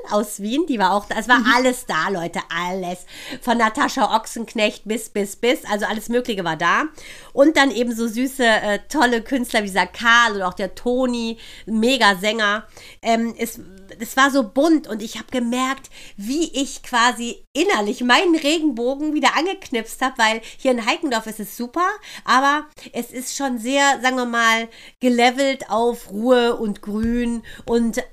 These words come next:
Speaker 1: Gleichsein. Das ist ja das, was mir so ein bisschen fehlt. Und als ich da war, konnte ich in mir die Glitzerkugel wieder anstellen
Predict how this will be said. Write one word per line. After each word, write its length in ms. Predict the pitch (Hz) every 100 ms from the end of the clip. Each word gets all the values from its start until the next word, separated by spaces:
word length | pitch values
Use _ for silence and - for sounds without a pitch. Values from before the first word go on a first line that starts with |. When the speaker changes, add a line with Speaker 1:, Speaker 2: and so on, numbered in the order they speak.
| -
Speaker 1:
Gleichsein. 720 | 220 202 208 214 - 175 160
Das 120 | 185
ist 120 | 202 214
ja 80 | 208
das, 180 | 208
was 120 | 220 202
mir 140 | 208
so 60 | 202
ein 60 |
bisschen 280 | 202 202 208
fehlt. 520 | - 233 190 147 - _ - - -
Und 200 | 208 214
als 160 | 226 240
ich 180 | 240 -
da 280 | 254 320 277
war, 200 | 208 202
konnte 300 | - 277 320
ich 180 | 330 -
in 200 | 240 339
mir 200 | 349 311
die 160 | 262 220
Glitzerkugel 600 | 247 - 339 320 240 247
wieder 240 | 233 214 208
anstellen 720 | 349 - - 196 208 277